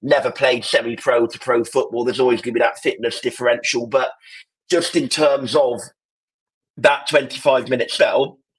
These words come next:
before he then got injured, wow, what an incredible spell of football that was. He was, um, he was, he was fantastic in that game, and so I think he is actually one of the,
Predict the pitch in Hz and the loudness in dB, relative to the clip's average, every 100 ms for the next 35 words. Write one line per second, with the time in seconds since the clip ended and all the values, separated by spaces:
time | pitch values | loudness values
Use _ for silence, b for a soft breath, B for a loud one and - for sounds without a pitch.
0 | _ 127 - 151 127 113 123 120 123 127 | _ -12 -10 -4 -4 0 0 2 2 2
1 | 139 104 95 131 - b b b - 120 | 0 0 0 0 -4 b b b 0 2
2 | 131 120 120 113 131 120 120 113 - 123 | 4 4 2 2 2 2 0 -6 0 2
3 | 120 120 - 135 117 - 123 113 110 113 | 2 -4 0 0 0 -2 -4 -2 0 0
4 | 107 113 113 - 113 110 113 107 117 117 | 2 2 2 -2 -8 -6 -6 0 0 0
5 | 117 110 B B B _ 123 117 - 127 | -4 -12 B B B _ -6 -6 -6 -6
6 | 110 - 120 110 120 117 123 110 113 113 | -6 -2 -2 0 -2 -2 -6 -6 -4 -4
7 | 104 117 113 104 127 123 131 101 127 117 | 0 0 0 0 0 0 -6 -6 -4 0
8 | 123 - - 113 120 117 - 117 | 0 -2 -10 -2 0 0 0 0